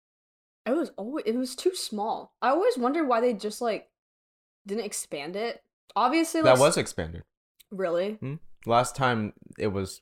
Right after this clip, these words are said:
Speaker 2: much smaller when, um, I checked, and <laughs> yeah, that was the recent expansion.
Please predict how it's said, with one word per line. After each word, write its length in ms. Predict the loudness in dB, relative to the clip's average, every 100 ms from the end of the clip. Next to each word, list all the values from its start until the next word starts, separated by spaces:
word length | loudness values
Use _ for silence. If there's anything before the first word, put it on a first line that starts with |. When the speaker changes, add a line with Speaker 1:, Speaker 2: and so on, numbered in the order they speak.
| -16
Speaker 2:
much 360 | -6 -4 -4
smaller 480 | -4 -2 -2 -4 -8 -10
when, 220 | -8 -8
um, 180 | -8 -8
I 160 | -8 -8
checked, 440 | -10 -10 -10 -12 -8
and 240 | -6 0
<laughs> 1300 | 6 6 6 4 6 6 4 2 -4 -10 -14 -14 -16 0
yeah, 200 | 2 4
that 100 | 2
was 160 | 2
the 80 | -2
recent 360 | 0 -2 -2 -4
expansion. 600 | -6 6 8 8 6